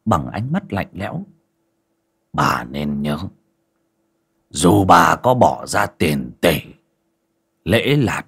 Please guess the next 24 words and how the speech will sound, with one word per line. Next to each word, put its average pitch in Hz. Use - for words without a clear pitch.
dầu 71
giọt, 67
ngay 131
cả -
khi 135
dù 90
chỉ 71
là 71
một 73
thẻ 69
hương 117
vài 67
chục -
nghìn 69
chắp -
tay 104
khấn 113
vái, 107
thì -
cũng -
chẳng -
hơn 76
chẳng -
kém. 113